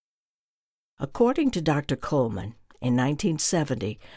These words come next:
former U S Secretary of Defense Robert McNamara was speaking to a group of the world's leading bankers,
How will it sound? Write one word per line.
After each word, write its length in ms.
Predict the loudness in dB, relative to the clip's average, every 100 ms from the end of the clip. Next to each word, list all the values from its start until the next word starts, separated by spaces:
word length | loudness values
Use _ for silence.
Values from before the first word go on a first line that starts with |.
| -20 -20
former 420 | 0 2 4 4
U 280 | 4 4 4
S 180 | 2 0
Secretary 680 | 0 0 -2 -4 -2 0 0
of 140 | -2
Defense 520 | -6 -4 -4 -2 -2
Robert 360 | -2 -2 -4 -2
McNamara 720 | -2 -2 -2 -2 -2 -2 -2
was 200 | -2 -2
speaking 540 | -2 0 -2 -2 -4 -2
to 200 | 0 0
a 60 |
group 560 | -2 0 2 2 0 -12
of 120 | -6
the 100 | -2
world's 480 | 0 0 0 -2 -2
leading 600 | 0 0 0 -2 -2 -2
bankers, 760 | -2 -2 -2 -6 -12 -14 -18